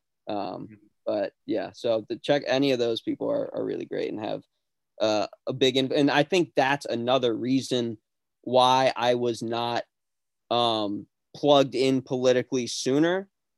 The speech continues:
Speaker 1: at a younger age is because I had never been introduced to independent media on YouTube. The only, like, news sources that I was aware of was traditional mainstream media like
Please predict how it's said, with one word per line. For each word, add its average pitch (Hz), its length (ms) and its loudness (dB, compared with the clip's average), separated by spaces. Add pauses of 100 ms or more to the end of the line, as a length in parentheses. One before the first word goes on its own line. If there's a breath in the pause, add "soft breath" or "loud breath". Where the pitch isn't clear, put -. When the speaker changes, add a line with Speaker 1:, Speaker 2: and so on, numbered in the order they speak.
Speaker 1:
at 123 160 2
a 123 60 0
younger 123 420 0 (100)
age 131 360 0
is 127 180 -4
because 123 680 0 (420)
I 123 140 4
had 127 120 4
never 127 300 2
been 120 220 -2
introduced 120 600 -6
to 120 160 0
independent 117 880 -4 (320)
media 117 720 -2
on 113 240 -2
YouTube. 113 460 -6
The 113 120 -2
only, 120 380 -2
like, 113 200 0
news 120 840 -4
sources 120 500 -4
that 117 140 -2
I 113 140 0
was 110 180 -4
aware 113 360 0
of 110 220 -2 (280)
was 120 320 2
traditional 113 520 -2
mainstream 110 500 -4
media 110 360 -2
like 107 240 -4